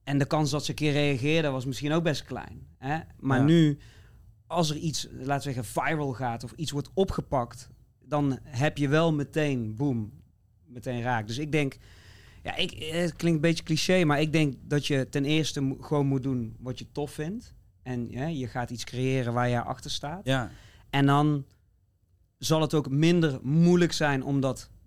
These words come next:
Speaker 1: te blijven doen, dag in, dag uit. En je blijft het gewoon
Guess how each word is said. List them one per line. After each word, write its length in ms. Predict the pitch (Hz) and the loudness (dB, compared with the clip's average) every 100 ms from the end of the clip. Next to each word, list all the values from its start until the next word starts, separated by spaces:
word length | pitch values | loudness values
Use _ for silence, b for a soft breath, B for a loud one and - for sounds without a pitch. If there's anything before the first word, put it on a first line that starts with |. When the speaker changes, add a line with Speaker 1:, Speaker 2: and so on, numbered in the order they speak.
| _ _ | _ _
Speaker 1:
te 160 | 160 | 0
blijven 600 | 135 147 147 147 151 135 123 | 2 4 4 4 0 -2 -4
doen, 400 | 131 170 165 123 | -4 -6 -8 -4
dag 260 | 139 139 - | -2 -4 -4
in, 340 | 147 139 127 | -2 0 0
dag 260 | 127 117 - | -2 -4 -6
uit. 420 | 117 131 175 - b b b b b _ | -6 -6 -8 -14 b b b b b _
En 140 | - 139 | -2 0
je 120 | 135 | 2
blijft 320 | 127 147 170 | 2 2 0
het 120 | 156 | -6
gewoon 400 | - 135 120 113 | -8 -6 -4 -6